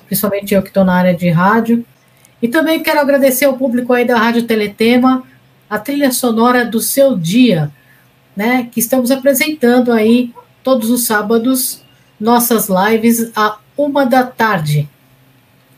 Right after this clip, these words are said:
Pra você conferir, também tem o nosso podcast. Se você não estiver muito satisfeito em ver a gente e ou nos ouvir na rádio, você também pode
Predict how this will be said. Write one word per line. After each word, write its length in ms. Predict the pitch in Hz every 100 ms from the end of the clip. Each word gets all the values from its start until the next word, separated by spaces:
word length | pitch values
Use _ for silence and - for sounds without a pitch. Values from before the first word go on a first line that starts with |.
| _
Pra 120 | - 208
você 260 | 214 -
conferir, 520 | 233 240 240 262 277
também 300 | 294 277 285
tem 120 | 277 277
o 80 |
nosso 380 | 269 262 254 262
podcast. 1080 | - 254 247 - - 240 247 247 - 262 254 - - _
Se 140 | - 208
você 300 | 233 233 262
não 160 | 233
estiver 260 | 320 320 330
muito 140 | 320 302
satisfeito 640 | 320 311 - 302 311 330
em 140 | 339
ver 180 | 240 254
a 120 | 254
gente 360 | 226 226 254 254
e 160 | 269 247
ou 160 | 285
nos 220 | 247 262
ouvir 240 | 269 247 226
na 140 | 277
rádio, 420 | 240 233 247 294 302 - -
você 180 | - 254
também 400 | 254 302 262 277
pode 560 | 277 247 254 247 302